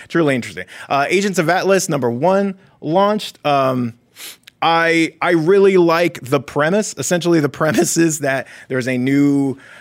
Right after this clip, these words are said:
uh, part of the world they're calling Pan, which essentially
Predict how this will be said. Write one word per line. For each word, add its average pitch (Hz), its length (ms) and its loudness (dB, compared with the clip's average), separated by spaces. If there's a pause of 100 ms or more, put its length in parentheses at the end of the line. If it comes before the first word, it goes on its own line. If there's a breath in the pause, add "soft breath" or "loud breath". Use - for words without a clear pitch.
(160 loud breath)
uh, 113 560 -2 (380)
part 151 200 0
of 143 60 0
the 135 100 0
world 127 240 2
they're 120 160 0
calling 110 320 -4
Pan, 180 560 -4 (240 soft breath)
which 123 220 -4
essentially 135 840 -2